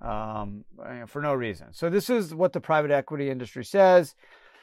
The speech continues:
They say their industry has helped over eleven million workers keep their jobs, helped over thirteen thousand small businesses stay open,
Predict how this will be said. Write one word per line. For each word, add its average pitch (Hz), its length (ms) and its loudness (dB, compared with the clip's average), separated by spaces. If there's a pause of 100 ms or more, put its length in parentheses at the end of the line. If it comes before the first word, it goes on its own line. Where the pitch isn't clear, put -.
(140)
They 196 100 4
say 202 200 6
their 196 200 8
industry 208 400 2
has 170 80 0
helped 180 380 8
over 156 160 4
eleven 175 360 6
million 175 260 2
workers 147 360 0
keep - 200 -8
their 131 100 -8
jobs, 175 460 6
helped 139 180 -4
over 131 160 -2
thirteen 147 380 -8
thousand 127 340 0
small 123 240 -4
businesses 120 340 -12
stay 123 200 -4
open, 160 460 0